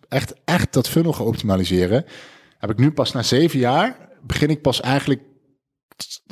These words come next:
dicht bij perfectie te komen. Ik ben er nog steeds niet, want ik kan nog steeds shit optimaliseren. Maar ja, het is gewoon elke keer die funnel beter maken, weet je wel.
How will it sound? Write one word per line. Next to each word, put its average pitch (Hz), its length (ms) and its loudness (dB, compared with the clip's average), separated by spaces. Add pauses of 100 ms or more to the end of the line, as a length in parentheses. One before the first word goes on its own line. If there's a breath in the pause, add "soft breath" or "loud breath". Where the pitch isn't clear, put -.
(220)
dicht 104 320 0
bij 120 160 2
perfectie - 440 -6
te - 60 -20
komen. 85 320 -4
Ik 104 120 -10
ben 107 120 0
er 117 60 0
nog 107 160 2
steeds 113 280 2
niet, 151 200 2
want 104 140 -2
ik 98 60 0
kan 104 100 0
nog 95 80 -2
steeds - 320 0 (140)
shit - 240 0
optimaliseren. 101 680 2
Maar 104 320 0 (440 loud breath)
ja, 87 200 -4 (600)
het 107 100 -6
is - 40 0
gewoon - 180 0
elke 139 380 2
keer 135 180 4
die 127 100 4
funnel 160 260 4
beter 95 320 0
maken, 87 340 -8
weet 90 160 -10
je - 80 -4
wel. 113 200 4